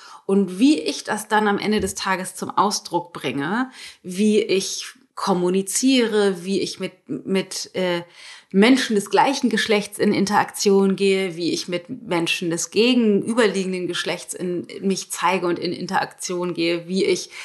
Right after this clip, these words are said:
mich zeige, wie ich mich kleide, wie ich mich ausdrücke, das ist dann alles super individuell und total egal, ob ich jetzt, keine Ahnung,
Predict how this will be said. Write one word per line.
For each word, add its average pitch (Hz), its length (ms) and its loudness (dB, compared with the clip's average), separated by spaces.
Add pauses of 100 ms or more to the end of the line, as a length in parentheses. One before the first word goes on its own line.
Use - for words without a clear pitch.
(260)
mich 180 420 -2 (400)
zeige, 233 680 4
wie 196 160 2
ich 196 140 2
mich 185 220 -6
kleide, 233 520 2
wie 185 120 0
ich 185 140 -6
mich 175 220 -4
ausdrücke, 202 600 2
das 214 220 -2
ist 262 180 -4
dann 233 240 0
alles 226 540 0 (120)
super 262 400 0
individuell 208 760 2
und 175 100 -4
total 190 360 -6
egal, 202 420 2
ob 151 100 -2
ich 180 140 -8
jetzt, 175 280 -6 (240)
keine 190 220 2
Ahnung, 180 380 2